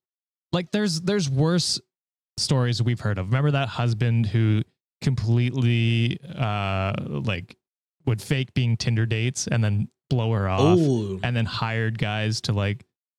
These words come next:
Speaker 1: uh, go on dates with her and then
Speaker 2: Reject
Speaker 1: to
Speaker 2: her?
Speaker 1: act shitty to her so that sh-
Speaker 2: Yeah.
Speaker 1: he would get her. Like, that's, that's way worse in my opinion. <laughs> You know what I mean? Like,
Speaker 2: But
Speaker 1: this is
Speaker 2: manipulating every scenario though.
Speaker 1: Uh,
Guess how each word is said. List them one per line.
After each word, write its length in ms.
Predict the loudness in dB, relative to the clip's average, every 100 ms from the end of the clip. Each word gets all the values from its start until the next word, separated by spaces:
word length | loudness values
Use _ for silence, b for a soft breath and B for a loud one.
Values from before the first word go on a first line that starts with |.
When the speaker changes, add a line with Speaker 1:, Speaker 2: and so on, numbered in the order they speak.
| _
Speaker 1:
uh, 120 | -6 -2
go 160 | 0
on 120 | 0 0
dates 280 | 0 0 -2
with 120 | -2
her 220 | 0 2
and 100 | 2
then 80 | 4
Speaker 2:
Reject 300 | 4 2 2
Speaker 1:
to 40 | 0
Speaker 2:
her? 60 |
Speaker 1:
act 80 | 2
shitty 440 | 0 0 0 0
to 160 | 0 2
her 280 | 2 2 0
so 160 | 0 -2
that 180 | -2 -4
sh- 140 | -2
Speaker 2:
Yeah. 200 | 0 2
Speaker 1:
he 60 | 2
would 120 | 2
get 120 | 0
her. 160 | -2 -4 _ _ _
Like, 160 | -4 -2
that's, 540 | -2 -2 -2 -2 -4 -6 _ _ _ _ _ _ -8
that's 220 | -4 -2
way 240 | 0 0 2
worse 420 | 2 2 2 2
in 100 | 2
my 200 | 2 0
opinion. 440 | -4 -2 -2 0 0 0
<laughs> 60 |
You 80 | 0
know 80 | 0
what 140 | 0
I 160 | 0 0
mean? 200 | -2 -2 -8 B -6
Like, 160 | -2 2
Speaker 2:
But 100 | 2
Speaker 1:
this 40 |
is 40 | 2
Speaker 2:
manipulating 680 | 2 2 2 2 2 0 -2
every 240 | -2 0 -2
scenario 640 | -2 0 0 2 0 -2
though. 320 | -6 -8 -12 -18 _ -4
Speaker 1:
Uh, 540 | -2 0 0 -2